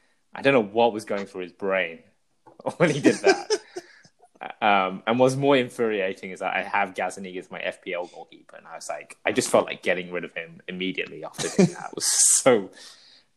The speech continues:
Speaker 1: Um, and then you also had the Son red card, like, kicking out. Um, that was, that was really strange.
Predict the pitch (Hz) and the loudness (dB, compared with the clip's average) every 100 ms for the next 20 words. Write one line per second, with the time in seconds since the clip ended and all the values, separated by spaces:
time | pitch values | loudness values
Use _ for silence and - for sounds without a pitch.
0 | - 101 98 98 95 110 113 123 120 117 | -8 -4 -4 -4 -4 0 2 2 2 -4
1 | - 113 113 - 123 117 - 101 - - | -4 -6 -4 -4 -4 -4 -2 -2 -2 -4
2 | 123 107 113 120 117 113 110 - - 113 | 0 0 -2 -6 -8 -4 -2 -4 2 6
3 | 113 117 120 - _ 113 90 92 - 104 | 6 6 2 -10 _ -12 -10 -10 -12 -12
4 | 104 98 98 110 - _ _ _ 107 98 | -8 -6 -4 -4 -6 _ _ _ -12 -12
5 | 90 87 87 92 110 113 - 120 110 110 | -12 -16 -6 -2 0 -2 -6 -2 0 2
6 | 110 113 110 - 120 110 110 107 107 | 0 -2 -2 -2 0 0 -2 -6 -14